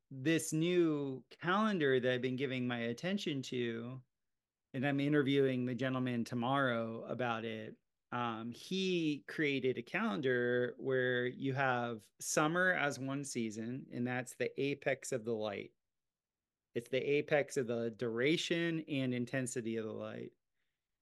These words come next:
And then you have spring and autumn, that when you measure the amount of hours of the day that the light is present, those two are equal to each other.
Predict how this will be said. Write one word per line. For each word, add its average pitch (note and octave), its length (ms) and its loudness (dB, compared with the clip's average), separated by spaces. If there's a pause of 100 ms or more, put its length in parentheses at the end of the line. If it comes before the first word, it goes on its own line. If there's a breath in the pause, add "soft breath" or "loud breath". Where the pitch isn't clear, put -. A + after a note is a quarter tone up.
And D3+ 160 4
then D#3+ 120 2
you D3 140 0
have C3+ 320 0
spring - 640 2
and C#3+ 220 2
autumn, C3 640 0 (160)
that C3+ 180 4
when C3 140 0
you B2+ 100 0
measure C#3 500 4
the A#2+ 200 -2
amount C3+ 500 -2
of B2+ 180 -4 (120)
hours C3+ 640 2
of A2+ 180 -6
the A#2 80 -2
day A#2+ 300 2
that A#2+ 180 -2
the A#2+ 80 -6
light A#2 240 -2
is A#2 100 -4
present, C3 460 -2
those B2+ 240 0
two B2+ 220 -4
are A2 180 -2
equal C#3 380 -4
to A#2+ 160 -8
each A2+ 180 -6
other. G#2+ 460 -6